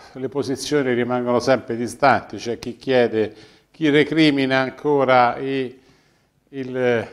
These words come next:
il passato da parte dei Cinque Stelle, dall'altra parte si recrimina sulla dilazione, eh, totale a titolo gratuito dei trecento milioni dell'eolico. Resta il fatto che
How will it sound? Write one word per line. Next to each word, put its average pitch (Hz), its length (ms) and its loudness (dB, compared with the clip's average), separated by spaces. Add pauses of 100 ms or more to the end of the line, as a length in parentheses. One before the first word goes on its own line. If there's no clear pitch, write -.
(400)
il 127 180 -10
passato 131 840 2
da 117 140 -6
parte 120 340 -4
dei 117 160 -8
Cinque 127 320 -10
Stelle, 143 420 -4
dall'altra 120 540 -4
parte 127 400 -2
si 123 260 -8
recrimina 113 640 -6
sulla 113 800 -6 (340)
dilazione, 131 1040 2
eh, 120 480 0
totale 117 720 4
a 113 100 0
titolo 123 420 -4
gratuito 127 640 -2
dei 110 180 0
trecento 120 520 -2
milioni 123 420 -2
dell'eolico. 127 760 4
Resta 151 300 0
il 139 60 0
fatto 113 480 0
che 139 360 -2